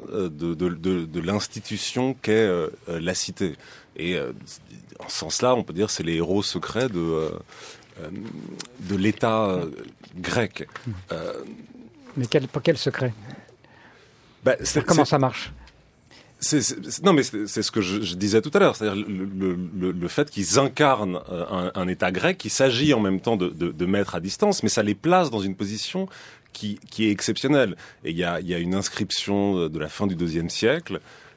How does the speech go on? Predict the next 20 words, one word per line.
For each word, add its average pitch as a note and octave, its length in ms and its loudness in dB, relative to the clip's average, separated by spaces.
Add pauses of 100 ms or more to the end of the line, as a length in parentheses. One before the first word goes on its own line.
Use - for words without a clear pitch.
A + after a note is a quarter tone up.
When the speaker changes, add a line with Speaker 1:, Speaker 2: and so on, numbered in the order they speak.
Speaker 1:
qui - 160 -4
utilise A2+ 380 2
un G2 100 4
terme, F#2+ 400 2
euh, D#2+ 680 -2
inouï, A2+ 440 6 (320)
euh, F2+ 280 -6 (120)
c'est - 200 0
le F#2 120 4
terme B2+ 300 4
deleteria G#2+ 680 4
laïtourgia. F#2 800 2 (380)
On E2+ 80 -12
sait - 140 -4
pas B2+ 120 2
très - 160 -4
bien G#2 180 2
ce - 60 -6
que G2+ 60 -6
ça, F#2 140 -2